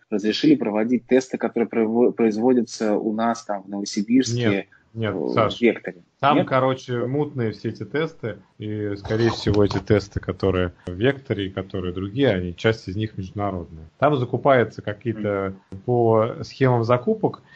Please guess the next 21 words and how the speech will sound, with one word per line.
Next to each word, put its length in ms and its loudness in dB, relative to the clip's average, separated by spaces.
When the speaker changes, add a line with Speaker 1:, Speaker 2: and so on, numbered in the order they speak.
Speaker 2:
ничего 240 6
не 100 4
понятно, 440 2
что 160 4
это 140 6
за 140 6
тесты 480 4
и 220 -2
откуда 340 6
они 160 6
идут. 220 -2
Но 480 -2
так 140 -2
как 140 -6
их 160 -12
стали 280 0
закупать 480 0
просто 320 -2
безумными 460 -2
количествами, 500 -6
никакой 480 -2